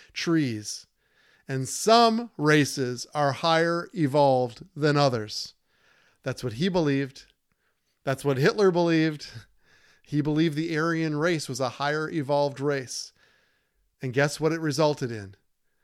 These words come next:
Genocide, racism, prejudice. Maybe evolution is part of the problem. Maybe what our children are being taught in school and in colleges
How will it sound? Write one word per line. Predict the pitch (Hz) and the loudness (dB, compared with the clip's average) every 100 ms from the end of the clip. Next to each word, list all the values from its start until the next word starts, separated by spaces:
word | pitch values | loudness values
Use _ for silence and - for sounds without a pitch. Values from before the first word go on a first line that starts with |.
| _ _ | _ _
Genocide, | - 147 143 123 117 101 101 _ _ _ | -4 -2 -2 -4 -8 -10 -16 _ _ _
racism, | 139 139 127 117 101 95 _ _ | 0 0 0 -8 -10 -16 _ _
prejudice. | - 143 120 101 98 - - _ _ _ _ _ _ _ _ _ _ _ _ _ _ _ _ _ | -2 -2 -2 -8 -12 -20 -20 _ _ _ _ _ _ _ _ _ _ _ _ _ _ _ _ _
Maybe | 120 123 226 311 240 139 147 196 _ _ _ _ - | -8 0 4 6 6 4 2 -4 _ _ _ _ 0
evolution | 175 180 175 180 - 160 | 2 4 4 4 0 -2
is | 165 | -4
part | - 135 139 | -2 -2 0
of | 165 | 0
the | 190 | 0
problem. | 202 233 240 170 113 - _ _ _ _ _ _ _ | 4 4 4 0 -4 -12 _ _ _ _ _ _ _
Maybe | 165 214 | 0 2
what | 208 202 | 2 2
our | 196 | 2
children | - 202 202 202 | 2 0 0 0
are | 185 | -2
being | 190 180 | -2 -4
taught | 170 214 240 113 - _ _ | -4 -2 -2 -4 -12 _ _
in | - 147 | -4 -4
school | - 185 175 143 127 | -2 -2 0 0 -2
and | 139 | -2
in | 135 | -4
colleges | 131 160 156 139 113 101 - | 0 0 0 -2 -6 -12 -18